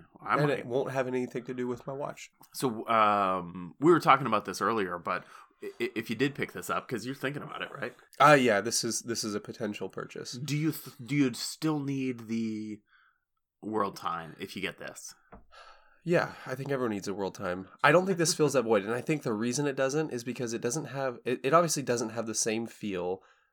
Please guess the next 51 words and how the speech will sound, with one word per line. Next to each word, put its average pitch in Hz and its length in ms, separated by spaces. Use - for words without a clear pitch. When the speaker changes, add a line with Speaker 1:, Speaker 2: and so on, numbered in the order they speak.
Speaker 2:
as 113 140
the 110 80
world 101 240
timer. 92 360
It 107 140
feels 113 500
ten, 131 300
fifteen 127 400
years 117 260
newer 98 560
than 98 120
the 95 60
world 92 320
timer. 90 440
But 143 140
it's 160 100
also 254 240
adding 175 260
a 170 60
new 165 120
technology. 175 800
I 151 120
could 220 140
have, 131 460
if, 156 160
if - 220
the 147 100
S 175 160
N 160 80
K 147 220
came 139 200
in 120 60
a 110 40
quartz - 360
model, 214 360
I 127 80
could 123 160
justify 151 400
to 123 80
myself 117 440
having 110 240
the 110 80
S 104 140
N 107 60
K 101 180
in 101 80
quartz - 480
and 123 480
the 104 100
S 98 160
N 104 120